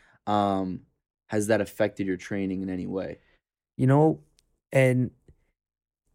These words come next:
Speaker 2: in a, in a way, it, it's, it's nerve-wracking because, like, seriously, with this virus, like, it's, like,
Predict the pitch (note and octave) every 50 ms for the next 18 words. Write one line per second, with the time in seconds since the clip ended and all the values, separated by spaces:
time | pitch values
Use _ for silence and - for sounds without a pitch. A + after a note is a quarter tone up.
0 | _ _ _ _ _ _ _ _ _ _ _ _ D3+ D3+ D3+ C#3+ - D3 D3 D3
1 | C#3 C#3 D3 D#3 F3 E3 B2 C3 C3+ B2 - C3+ C3 - - - - _ _ -
2 | E3 - - F#3 E3+ D#3+ D3 D3 D#3+ D3+ D#3+ - E3+ D3+ C#3+ C3+ - - C3+ B2+
3 | A#2+ G#2+ A2+ A2 G#2 G#2 G2 D#2+ - _ _ _ _ _ _ _ - - _ _
4 | _ - - - D3+ C#3+ B2 C3 C3 B2+ A#2 B2+ B2 G#2+ C3 B2 B2+ B2 A#2+ A#2+
5 | A2+ - - - A2+ A2+ - - A2+ A2 - - - - - - - - - -
6 | _ - - F#2+ - -